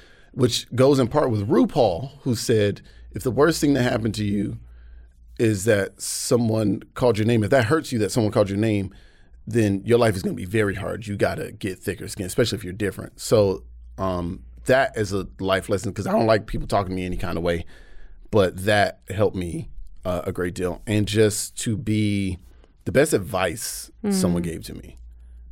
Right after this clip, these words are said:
Speaker 1: um, is be honest, no matter how much it hurts somebody, no matter how much you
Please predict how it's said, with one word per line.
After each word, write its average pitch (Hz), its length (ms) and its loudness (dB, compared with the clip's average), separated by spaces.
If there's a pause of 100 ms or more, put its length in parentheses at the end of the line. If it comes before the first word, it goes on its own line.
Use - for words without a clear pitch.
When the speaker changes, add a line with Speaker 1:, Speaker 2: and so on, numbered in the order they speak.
(180)
Speaker 1:
um, 80 460 -10 (1200)
is - 360 -8 (120)
be 160 140 0
honest, - 560 -10 (180)
no - 80 -6
matter 95 220 0
how 95 140 0
much 87 180 -2
it 85 80 -10
hurts 87 240 -4
somebody, - 460 -12 (200)
no 90 80 -2
matter 90 180 0
how 95 180 -2
much 85 440 -4 (460)
you 92 800 -4